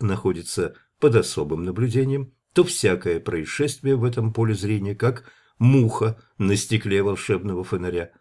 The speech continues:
Лычком подпоясанные качаются мулы каравана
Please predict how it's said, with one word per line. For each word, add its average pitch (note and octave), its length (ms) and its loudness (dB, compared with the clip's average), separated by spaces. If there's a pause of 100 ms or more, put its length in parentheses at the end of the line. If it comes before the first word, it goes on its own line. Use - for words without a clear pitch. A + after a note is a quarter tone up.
(360)
Лычком A#2+ 640 4
подпоясанные D#2 840 -2
качаются D#2+ 760 -6 (180)
мулы G2 340 4
каравана E2 640 -4